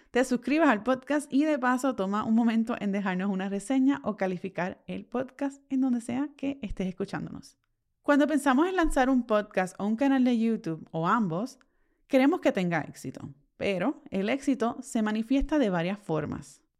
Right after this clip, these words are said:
Para definir el éxito dentro de un podcast o un canal de YouTube, lo primero es que debes de empezar desde el final. ¿Y cómo hacemos esto?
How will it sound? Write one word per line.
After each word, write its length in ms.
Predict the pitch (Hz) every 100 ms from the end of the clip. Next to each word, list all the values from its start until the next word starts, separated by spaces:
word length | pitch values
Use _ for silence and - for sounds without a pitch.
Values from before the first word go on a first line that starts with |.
| _
Para 240 | 240 247
definir 380 | 240 233 226 233
el 100 | 269
éxito 400 | 208 - 185 175
dentro 500 | 175 208 226 220 185
de 120 | 180
un 100 | 208
podcast 500 | 220 202 - 160 180 -
o 80 | 190
un 160 | 226
canal 300 | 240 247 214
de 120 | 196
YouTube, 520 | 202 269 277 170 185 -
lo 200 | - 220 220
primero 280 | 208 196
es 80 | 285
que 140 | - 320
debes 220 | 190 180
de 80 | 220
empezar 360 | 233 277 330 - -
desde 240 | 190 165
el 80 | 151
final. 360 | - 156 180 226 _ _ _ _ -
¿Y 140 | 190
cómo 180 | 190 233
hacemos 280 | 240 226 208
esto? 420 | 170 - 143 -